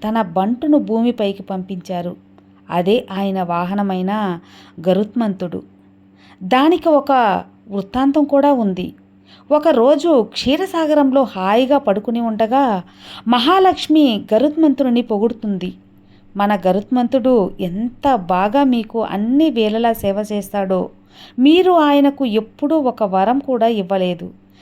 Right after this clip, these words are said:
ఇప్పుడైనా పిలిచి ఒక వరం అనుగ్రహించవచ్చు కదా" అని సలహా ఇస్తుంది. దానికి మహావిష్ణువు నవ్వుతూ,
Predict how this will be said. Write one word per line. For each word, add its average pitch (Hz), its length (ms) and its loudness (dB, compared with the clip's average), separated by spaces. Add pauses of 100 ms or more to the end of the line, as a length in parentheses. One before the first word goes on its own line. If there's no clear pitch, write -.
(200)
ఇప్పుడైనా 190 500 0
పిలిచి 262 360 0
ఒక 247 220 0
వరం 208 400 2
అనుగ్రహించవచ్చు 214 880 -4
కదా" 202 180 -2
అని 196 180 -4
సలహా 196 360 -2
ఇస్తుంది. 185 520 -6 (840)
దానికి 285 400 2
మహావిష్ణువు 240 760 0
నవ్వుతూ, 208 720 0